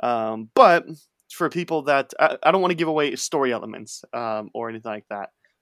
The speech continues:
um, out of respect for people that, um, wanna go in fresh. So we'll just be talking about our general thoughts. So, um, Shane, Voyagers,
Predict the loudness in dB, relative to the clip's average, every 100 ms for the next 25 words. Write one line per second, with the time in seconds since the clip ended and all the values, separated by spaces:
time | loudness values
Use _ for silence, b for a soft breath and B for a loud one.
0 | -6 -4 -4 -4 -2 -2 -4 -8 -8 -8
1 | -10 -12 -10 -8 -6 -8 -10 -20 _ _
2 | _ _ _ _ -6 -6 -8 -14 _ -12
3 | -10 -6 -4 -4 -4 -6 -6 -18 _ -10
4 | -6 -6 -4 -6 -8 -14 -12 -12 -8 0
5 | 0 2 -2 -4 -8 -8 -4 -4 -4 -6
6 | -6 -6 -6 b b b b b _ 6
7 | 8 8 4 0 0 2 2 -4 -14 _
8 | _ _ _ -6 -6 0 8 10 10 6
9 | -2 -8 -8 -8 -8